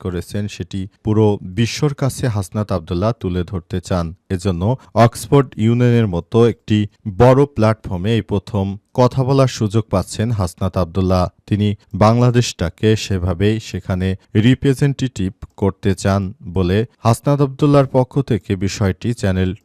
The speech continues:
টোয়েন্টি ফোরকে আজ জানানো হয়েছে। তার জন্য বিষয়টি অত্যন্ত আনন্দের একটি বিষয়, কারণ তার মতো নেতৃত্ব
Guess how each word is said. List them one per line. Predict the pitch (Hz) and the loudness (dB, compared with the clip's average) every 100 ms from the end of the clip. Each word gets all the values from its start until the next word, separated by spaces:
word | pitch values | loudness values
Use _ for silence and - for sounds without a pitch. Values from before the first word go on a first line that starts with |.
| - | 0
টোয়েন্টি | 117 117 135 | 2 2 -4
ফোরকে | - 90 - 107 101 | -2 -4 0 2 4
আজ | 90 - - _ 98 87 | 4 0 -18 _ -10 2
জানানো | 113 117 123 92 | 4 4 2 0
হয়েছে। | 95 92 - 104 87 - _ | 0 -2 -2 -2 -2 -4 _
তার | 117 113 - | 2 2 0
জন্য | 90 110 107 | -4 -2 -2
বিষয়টি | 101 104 92 - 104 107 - 113 | -2 -2 -4 -2 -2 -2 0 0
অত্যন্ত | - 135 135 139 127 95 | 2 -2 0 2 4 4
আনন্দের | 95 87 101 98 80 | 0 -2 -2 -2 -4
একটি | - 98 90 _ 95 95 | -6 -6 -6 _ -10 -6
বিষয়, | 92 - 98 87 85 _ - | -4 -4 -2 -2 -4 _ -2
কারণ | 98 95 95 - | 0 0 -2 -2
তার | 95 95 | -2 0
মতো | 95 - 113 113 | -2 -4 -4 -2
নেতৃত্ব | - 123 - | -4 -10 -4